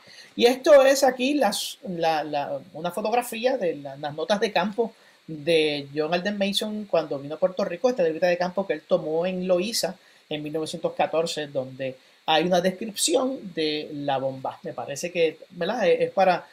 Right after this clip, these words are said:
no solamente, eh, mostrar, eh, texto, sino también que tenga, eh, información y que tengan documentos primarios en este sentido. Eh, si nosotros vamos, por ejemplo,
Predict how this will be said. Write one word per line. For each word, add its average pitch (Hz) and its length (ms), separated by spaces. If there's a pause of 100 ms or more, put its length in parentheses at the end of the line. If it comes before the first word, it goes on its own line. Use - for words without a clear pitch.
(120)
no 165 80
solamente, 196 720 (360)
eh, 160 340
mostrar, 160 880
eh, 147 440 (140)
texto, 208 460
sino 147 240
también 139 420
que 165 120
tenga, 147 460 (460)
eh, 139 680
información 175 1080
y 170 80
que 151 140
tengan 151 520
documentos 151 540 (180)
primarios 170 500
en 147 80
este 147 160
sentido. 139 360 (720)
Eh, 180 300
si 180 160
nosotros 175 480
vamos, 214 320
por 202 160
ejemplo, 202 560